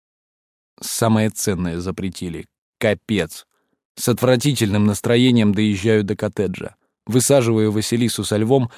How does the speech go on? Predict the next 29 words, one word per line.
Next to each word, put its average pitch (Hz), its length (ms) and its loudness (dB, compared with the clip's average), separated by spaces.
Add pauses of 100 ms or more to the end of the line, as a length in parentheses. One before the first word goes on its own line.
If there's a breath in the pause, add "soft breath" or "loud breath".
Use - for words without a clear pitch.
а 113 140 -2
сам 139 240 2
снова 123 360 2
мчу 113 280 0
на 110 120 2
работу. 95 600 -4 (500)
Хоть 117 200 -2
и - 20 2
взбесился, 110 760 0 (280 soft breath)
обязанности 117 720 2
свои 110 300 0
сделать 107 440 -2
надо. 95 400 -4 (1200)
Записался 104 640 0
завтра 101 360 -2
на 95 120 -4
встречу 104 360 -6
с - 100 -8
юристом 104 480 0 (200 soft breath)
и 110 100 0
возвращаюсь 110 600 2
домой 117 320 2
только 110 360 -2
к - 60 -10
вечеру. - 480 -4 (320)
В 104 200 0
очень 139 300 6
плохом 110 460 2
настроении. 101 800 -2